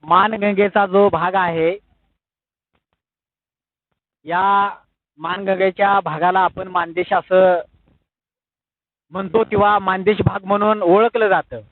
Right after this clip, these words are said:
असा जो मानदेश भाग आहे, या मानदेश भागासाठी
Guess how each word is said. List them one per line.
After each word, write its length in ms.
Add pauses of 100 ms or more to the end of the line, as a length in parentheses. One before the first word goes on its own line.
(1080)
असा 280
जो 420 (760)
मानदेश 520
भाग 240
आहे, 340 (1400)
या 480 (1160)
मानदेश 540
भागासाठी 640